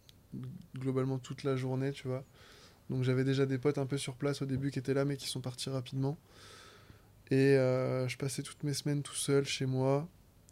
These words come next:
Je réfléchissais beaucoup, je me, j'essayais de bosser, mais je,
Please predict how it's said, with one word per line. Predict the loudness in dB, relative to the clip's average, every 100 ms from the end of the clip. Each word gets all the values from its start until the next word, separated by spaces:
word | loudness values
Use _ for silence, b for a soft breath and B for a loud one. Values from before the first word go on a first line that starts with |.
| -8
Je | -6
réfléchissais | -4 -4 -4 -2 -2
beaucoup, | -2 -2 0 2 4 2
je | 0
me, | -2 0 -2 -4 B B B B B
j'essayais | -6 -2 2 2
de | 2
bosser, | 2 2 4 4 4
mais | 4
je, | 0